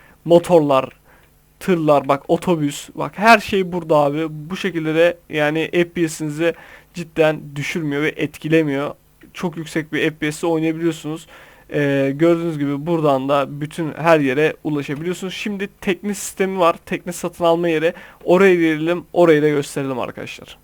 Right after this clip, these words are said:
Arkadaşlar, şimdi tekne satılan yere geldik. Burası da böyle, gördüğünüz gibi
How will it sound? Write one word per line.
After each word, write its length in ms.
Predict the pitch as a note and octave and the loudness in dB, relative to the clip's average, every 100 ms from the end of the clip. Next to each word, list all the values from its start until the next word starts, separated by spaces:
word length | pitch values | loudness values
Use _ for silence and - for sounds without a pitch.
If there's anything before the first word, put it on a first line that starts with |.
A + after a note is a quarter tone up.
| - | -14
Arkadaşlar, 240 | G3 F3+ | -2 0
şimdi 380 | E3 G#3+ G3+ G3 | 2 0 -4 -4
tekne 520 | - G3+ G3+ G#3 G3 - | -2 -2 2 2 2 -2
satılan 400 | - E3+ E3 E3 | -6 -6 0 0
yere 300 | D3+ E3+ F#3+ | 2 2 4
geldik. 300 | F3+ D#3+ E3+ - | 6 4 0 -8
Burası 320 | F#3 F3 E3 C#3+ | -2 -2 -2 -4
da 240 | C#3 C#3+ | -4 0
böyle, 260 | E3+ D#3 D3+ | 2 2 0
gördüğünüz 480 | E3 D#3 E3 D3+ | -2 -2 -4 -6
gibi 260 | D3 D#3 | -2 0